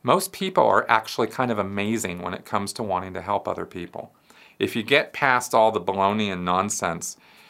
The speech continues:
people are actually pretty kind and pretty amazing. And, um, and that's still true today. I still firmly believe that. So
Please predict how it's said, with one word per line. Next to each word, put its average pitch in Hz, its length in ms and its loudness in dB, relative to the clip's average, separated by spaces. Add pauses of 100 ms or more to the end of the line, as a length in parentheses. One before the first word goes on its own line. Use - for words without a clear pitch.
(140)
people 151 260 4
are 147 160 6
actually 120 480 2
pretty 127 300 -6
kind 98 460 -4
and 98 140 -10
pretty 120 220 -2
amazing. 87 500 -8 (760)
And, 107 520 2 (120)
um, 95 540 4 (760)
and 110 120 2
that's 135 200 4
still 175 220 4
true 160 260 0
today. 117 300 4
I 95 80 6
still 156 320 0
firmly 139 420 -2
believe 107 300 2
that. 82 300 -6 (360)
So 127 680 6